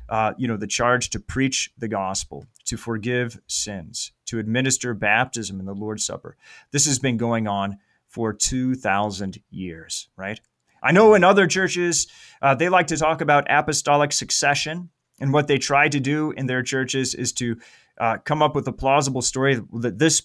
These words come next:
apostle put his hands on this man, and this man put his ma-, his hands on another man, and that's how they try to trace the, uh, apostolic lineage through the church, uh, which is a dubious exercise. I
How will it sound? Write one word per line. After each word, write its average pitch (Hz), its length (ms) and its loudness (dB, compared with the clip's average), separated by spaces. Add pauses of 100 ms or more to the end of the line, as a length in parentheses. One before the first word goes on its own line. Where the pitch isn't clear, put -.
(260)
apostle 135 540 2
put 131 180 -4
his 135 220 0
hands 131 240 -2
on 117 140 -2
this 131 220 -2
man, 120 280 -2
and 113 100 -4
this - 160 -4
man 123 180 -6
put 117 140 -6
his 127 220 -4
ma-, 117 140 -4 (100)
his 127 260 -6
hands 113 220 -6
on 104 100 -8
another 120 320 -4
man, 110 300 -4 (480)
and 120 100 -4
that's 147 160 2
how 139 140 2
they 127 120 0
try 123 220 2
to 110 200 -4 (200)
trace 139 640 0
the, 110 360 -4
uh, 104 180 -6
apostolic 127 640 0
lineage 127 480 -2
through 131 200 -4
the 117 120 -6
church, 175 560 -6 (640)
uh, 139 160 4
which 151 180 0
is 165 140 4
a 147 80 2
dubious 190 600 2
exercise. 117 840 0
I 139 220 2